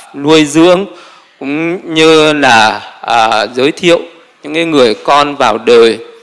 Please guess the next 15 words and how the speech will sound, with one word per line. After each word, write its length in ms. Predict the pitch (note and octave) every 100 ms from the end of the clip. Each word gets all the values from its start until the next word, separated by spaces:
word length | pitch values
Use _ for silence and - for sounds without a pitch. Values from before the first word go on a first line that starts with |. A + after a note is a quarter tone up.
| _ _ _ _ _ _
Vì 100 | B2+
vậy 240 | B2 C#3 D3+ -
cho 160 | E3+
nên 400 | D#3+ E3 E3 D#3+ D3 - _
là 320 | - A#2+ A2+ G#2+
nếu 220 | A#2 C3+
như 240 | E3 D#3+
những 180 | D#3+ D#3+
cái 140 | D#3+
người 280 | E3+ D3 A2
con 400 | G#2 D3+ D3 D3+ D3 - - _ _
khi 160 | - F3+
còn 380 | F3 C3 A2+ A#2+
nhỏ 280 | B2 A2 G#2+
tuổi, 360 | - C3 A2+